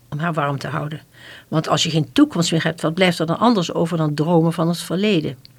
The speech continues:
En dan, eh, dat, ik kan niet blijven voorlezen, maar aan het eind schrijft ze: "Door deze woorden, eh, druk ik uit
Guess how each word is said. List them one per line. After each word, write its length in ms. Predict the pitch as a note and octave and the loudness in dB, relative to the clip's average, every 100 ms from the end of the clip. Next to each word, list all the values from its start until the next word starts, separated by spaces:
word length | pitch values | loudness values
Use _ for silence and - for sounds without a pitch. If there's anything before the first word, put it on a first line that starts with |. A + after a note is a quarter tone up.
| _ - - - - - _ _ | _ -20 -20 -20 -20 -20 _ _
En 200 | G3 F3+ | 0 2
dan, 280 | E3 E3 D#3+ - | 2 2 0 -2
eh, 120 | F3+ F#3 F3 E3 A#2+ - | -4 -4 -4 -6 -10 -12
dat, 340 | - F#3+ - - | -8 -6 -4 -4
ik 100 | E3+ | -4
kan 140 | - | -2
niet 140 | D#3+ D#3+ | -2 0
blijven 320 | F#3 F#3+ F#3 | 0 0 0
voorlezen, 420 | F#3 F3 D#3 E3 | 0 2 0 0
maar 80 | E3 | 0
aan 60 | E3 | 0
het 80 | |
eind 180 | G#3 G3+ | 0 0
schrijft 260 | - - E3+ | 0 -2 -2
ze: 180 | - F#3 | -4 2
"Door 280 | A3 F#3 | 4 6
deze 320 | F#3+ G#3 - - - - - | 6 6 4 -4 -14 -20 -16
woorden, 440 | - G#3+ A#3+ B3 B3 - - - G3 | 0 4 6 4 0 -4 -12 -14 -12
eh, 40 | C#3 - - G#2 - - - | -10 -6 -6 -6 -8 -12 -6
druk 220 | - G#3+ | 0 2
ik 140 | G#3+ - | 2 2
uit 280 | G3+ G#3+ | 2 0